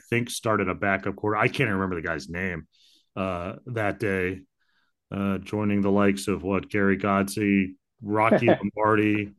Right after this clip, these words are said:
Speaker 1: Riker
Speaker 2: I think
Speaker 1: Fife.
Speaker 2: they were down to their third team, but, yeah, it was not
Speaker 1: I don't think
Speaker 2: even
Speaker 1: Riker, I think Purdue beat Riker Fife. I shouldn't include him in the, uh, in the list, I think.
Speaker 2: They did. That, yes, in fact, Daryl Hazel beat Riker Fife, right?
Speaker 1: Yeah.
Speaker 2: Fifty-five to forty-five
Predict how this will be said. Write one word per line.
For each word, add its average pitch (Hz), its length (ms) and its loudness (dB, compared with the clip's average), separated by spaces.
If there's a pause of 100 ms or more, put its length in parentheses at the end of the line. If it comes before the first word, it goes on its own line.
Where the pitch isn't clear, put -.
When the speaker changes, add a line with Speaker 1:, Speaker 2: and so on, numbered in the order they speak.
(100)
Speaker 1:
Riker 120 440 2
Speaker 2:
I - 20 0
think - 140 -16
Speaker 1:
Fife. 147 240 8
Speaker 2:
they 170 100 6
were 156 60 10
down 160 180 8
to 156 60 6
their 139 140 6
third 147 420 0
team, 165 340 0
but, 123 200 -2
yeah, 123 340 -2
it 156 180 2
was 139 220 0
not 139 360 -6 (460)
Speaker 1:
I 131 140 2
don't - 120 6
think - 80 6
Speaker 2:
even 123 80 0
Speaker 1:
Riker, 135 260 2
I 127 60 2
think 196 180 4
Purdue 156 220 4
beat 117 260 -2
Riker 92 320 -6
Fife. 82 360 -6
I 92 60 -4
shouldn't 98 280 -2
include 87 340 -2
him 85 180 -4
in 78 100 -6
the, 73 220 -8
uh, 69 180 -12 (300)
in - 140 -10
the - 60 -12
list, - 400 -18 (840)
I - 20 -18
think. 73 300 -8
Speaker 2:
They 120 160 -2
did. 123 400 6
That, 104 220 -2
yes, 135 420 6
in 110 100 -2
fact, 120 240 0
Daryl 120 300 6
Hazel 131 320 2
beat 98 200 -6
Riker 92 480 -6 (120)
Fife, 90 280 -2
right? 98 300 -2
Speaker 1:
Yeah. 95 140 -12 (200)
Speaker 2:
Fifty-five 117 520 4
to 113 100 6
forty-five 107 720 4